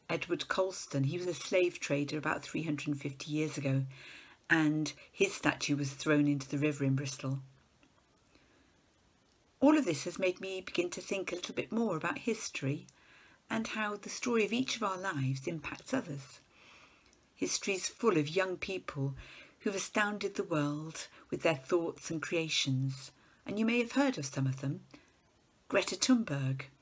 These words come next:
She started out missing class so that she could go and protest for climate change in front of the Swedish Parliament. But she's ended up inspiring millions to demonstrate across the world.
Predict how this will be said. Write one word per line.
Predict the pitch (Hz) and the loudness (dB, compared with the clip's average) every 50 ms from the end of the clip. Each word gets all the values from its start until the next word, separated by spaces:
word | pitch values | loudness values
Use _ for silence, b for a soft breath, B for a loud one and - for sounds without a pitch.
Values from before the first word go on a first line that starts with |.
| b b b b b b b b b b b b | b b b b b b b b b b b b
She | - - - | -6 -4 -4
started | 226 - - 190 170 147 - - - | -2 0 2 2 2 2 2 -2 -2
out | 165 160 151 - | 0 0 0 0
missing | - 165 156 - - 170 165 151 | -2 -2 -2 -2 -2 -2 -2 -2
class | - - - 151 143 135 156 - - - - - - B B B B B B B B B B B B B B _ _ - | -2 -2 0 0 0 0 -2 -4 -8 -12 -12 -14 -16 B B B B B B B B B B B B B B _ _ -10
so | - - 208 | -2 2 2
that | 202 196 - - | 2 2 2 0
she | - - 220 | 0 -2 -2
could | - 208 - | -4 -4 2
go | - 202 190 185 | 4 4 4 4
and | 190 190 190 - - B B B B | 2 -2 -2 -4 -4 B B B B
protest | - - 196 - - 233 196 143 - - - - | -2 -2 0 2 2 2 2 0 -2 -6 -8 -8
for | 180 | -8
climate | - - - 226 214 208 180 160 160 - | -6 -6 -4 -2 -2 -2 -2 -4 -6 -6
change | - - 160 147 139 135 135 135 135 131 - - - B B B B B | -6 -4 -2 -2 0 0 0 -2 -2 -2 -4 -4 -6 B B B B B
in | 180 175 | -6 -6
front | 143 - - 160 151 143 | -4 -2 0 0 0 -2
of | - - | -2 -6
the | 120 | -8
Swedish | - - - 143 139 139 160 - - | -2 0 2 2 2 0 -2 -4 -4
Parliament. | - 175 170 156 147 143 139 127 131 - - B B B B B B B B B B B B _ _ _ _ _ _ _ _ - - | -4 -2 0 2 2 2 2 0 -2 -6 -10 B B B B B B B B B B B B _ _ _ _ _ _ _ _ -8 -2
But | - 156 - | 0 0 0
she's | - 214 202 | 2 4 4
ended | 220 233 226 220 - 165 | 4 4 4 4 2 0
up | 151 135 170 | 0 0 0
inspiring | 156 139 - - 196 180 175 175 170 156 151 151 139 - B B B B B B B B B _ | -2 -2 -2 0 2 2 4 4 4 4 4 4 2 -2 B B B B B B B B B _
millions | - 185 185 208 233 226 196 160 139 139 131 131 131 - - | -8 0 4 6 6 6 6 4 4 4 2 0 -2 -4 -6
to | - 151 | -8 -4
demonstrate | 143 156 151 147 135 135 - 147 143 135 135 | -2 0 2 2 2 0 0 0 -2 -2 -2
across | - - 147 135 - - | -4 -6 -6 -6 -6 -6
the | 147 | -4
world. | 143 139 135 135 135 135 135 | -2 0 0 0 0 -2 -6